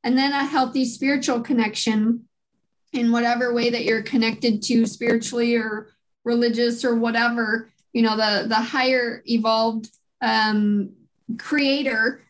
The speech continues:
you know, whatever language you wanna use. And so I think all of those areas, as well as being emotionally healthy, that is what success is, is when you have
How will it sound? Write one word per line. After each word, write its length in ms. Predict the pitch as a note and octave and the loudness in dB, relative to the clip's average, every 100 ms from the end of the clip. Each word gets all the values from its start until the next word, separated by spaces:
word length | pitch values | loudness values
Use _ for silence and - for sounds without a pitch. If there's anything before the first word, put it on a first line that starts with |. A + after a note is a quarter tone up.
| _ | _
you 80 | B3 | -2
know, 140 | B3 | 0
whatever 320 | B3 C4 B3+ | 2 2 2
language 480 | A#3+ A#3+ C4 C4 A#3+ | 0 0 0 0 0
you 160 | A#3 A#3 | 0 0
wanna 180 | A3+ A3 | 0 -2
use. 480 | A3 A#3+ A#3 G#3+ | -2 0 0 -2
And 260 | A3 G#3+ G#3+ | -4 -2 -4
so 180 | G#3 A#3+ | 0 0
I 200 | A#3+ A#3+ | 0 0
think 260 | D4+ D4 - | -2 -2 0
all 300 | A#3 B3 C#4 | 0 2 0
of 140 | C4+ A#3 | -2 0
those 240 | A#3+ A#3+ | 0 -2
areas, 560 | - A#3 B3+ B3 A3+ A3+ | -2 0 2 2 -2 -2
as 160 | G#3+ | -2
well 200 | A#3 A#3 | 2 2
as 120 | B3 A#3+ | 2 -2
being 220 | B3 A#3 | 0 2
emotionally 840 | A3 G#3 A3+ A#3+ C4 A#3 G#3+ G#3+ - | 2 0 0 -2 0 0 0 -8 -2
healthy, 640 | A#3 A#3+ - F#3+ G3 A#3 _ _ - | 0 0 0 0 0 -4 _ _ -4
that 280 | A3+ B3+ C#4+ | 0 2 2
is 240 | C#4 A#3+ | 0 0
what 240 | B3 A3+ | 0 0
success 640 | - B3 - - A3 A3+ - | 0 -2 -2 2 2 2 0
is, 340 | A3+ A3 G#3+ | 0 2 0
is 160 | G#3+ G#3 | -2 0
when 180 | A3 A3 | 0 2
you 120 | A3+ | 2
have 360 | A#3 B3+ B3 | 0 0 0